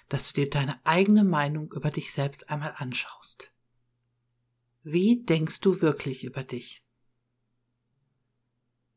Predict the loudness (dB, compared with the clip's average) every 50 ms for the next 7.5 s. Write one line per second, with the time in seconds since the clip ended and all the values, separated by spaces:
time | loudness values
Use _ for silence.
0 | _ _ _ _ _ _ _ _ _ _ _ _ -10 -4 0 2 4 4 4 2
1 | 0 -2 -2 -2 -2 -4 -6 -8 -6 -4 -4 -2 -2 -4 -4 -6 -6 -4 -2 -2
2 | -2 0 0 0 0 0 0 -2 -4 -4 -6 -8 -12 -10 -4 0 0 0 0 0
3 | -4 -4 -4 -2 -2 -2 -2 -4 -6 -10 -10 -12 -12 -10 -10 -12 -12 -12 -18 -20
4 | _ _ _ _ _ _ _ _ _ _ _ _ _ _ _ _ _ _ _ _
5 | _ _ _ _ _ _ -4 -2 -2 -2 -4 -6 -10 -12 -16 -18 _ -6 -4 -4
6 | -4 -4 -4 -6 -8 -6 -4 -2 2 4 4 2 2 -2 -8 -10 -10 -10 -12 -12
7 | -10 -10 -10 -10 -10 -14 -16 -18 -20 -20